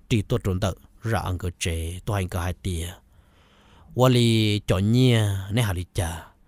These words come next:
Lúc xưa họ chạy nhông, muốn chùa là tồn tại cơn cầu lợ.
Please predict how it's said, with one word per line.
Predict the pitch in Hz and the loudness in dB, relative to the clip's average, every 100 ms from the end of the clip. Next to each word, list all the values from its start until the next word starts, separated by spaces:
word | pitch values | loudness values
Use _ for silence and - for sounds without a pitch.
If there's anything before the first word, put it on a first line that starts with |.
| _ _ - | _ _ -8
Lúc | 131 151 | 2 4
xưa | - 143 | 6 4
họ | 113 92 | 4 2
chạy | 131 107 | 2 4
nhông, | 110 117 104 95 95 | 4 4 4 0 0
muốn | 127 120 | 0 2
chùa | 107 | 0
là | 92 | -2
tồn | 90 92 | -2 -2
tại | 90 85 | -2 -4
cơn | - 95 | -2 -2
cầu | 90 85 87 | -2 -4 -4
lợ. | 87 | -6